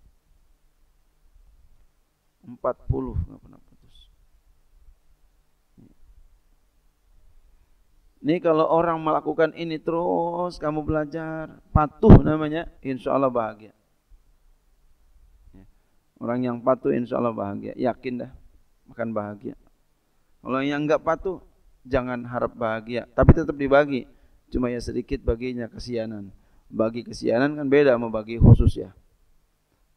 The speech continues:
Bagi dia kesianan. Kesianan, paling berapa dibagi?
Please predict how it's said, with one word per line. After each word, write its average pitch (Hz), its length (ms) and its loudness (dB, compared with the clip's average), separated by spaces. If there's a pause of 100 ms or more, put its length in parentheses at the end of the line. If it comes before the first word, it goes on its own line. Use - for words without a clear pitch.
(240)
Bagi 107 240 -4
dia 120 240 -2
kesianan. 117 480 0 (1700)
Kesianan, 165 480 -4 (320)
paling 151 320 -2
berapa 120 240 6
dibagi? 131 560 0